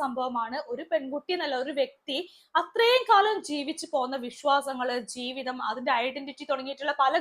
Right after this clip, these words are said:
ഘടകങ്ങളെയും ഒരു സുപ്രഭാതത്തിൽ അങ്ങ് മാറ്റിയിട്ട് മറ്റൊരു വ്യക്തിക്ക് വേണ്ടിയിട്ട് മാറ്റിയിട്ട് ഇതുവരേക്കും പരിചയമില്ലാത്തൊരു ജീവിതത്തിലേക്ക് പോകാൻ തയ്യാറാകുന്നു എങ്കിൽ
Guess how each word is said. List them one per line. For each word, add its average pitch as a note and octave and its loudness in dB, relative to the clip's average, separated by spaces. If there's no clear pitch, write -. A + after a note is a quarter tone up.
ഘടകങ്ങളെയും C#4 0
ഒരു C4+ 2
സുപ്രഭാതത്തിൽ C4+ 2
അങ്ങ് C4 -4
മാറ്റിയിട്ട് B3 -4
മറ്റൊരു C#4+ -8
വ്യക്തിക്ക് D#4 -6
വേണ്ടിയിട്ട് C4 -2
മാറ്റിയിട്ട് A#3+ -2
ഇതുവരേക്കും F#4+ 2
പരിചയമില്ലാത്തൊരു D4 0
ജീവിതത്തിലേക്ക് C4+ -6
പോകാൻ B3+ -2
തയ്യാറാകുന്നു C#4 4
എങ്കിൽ A#3 -4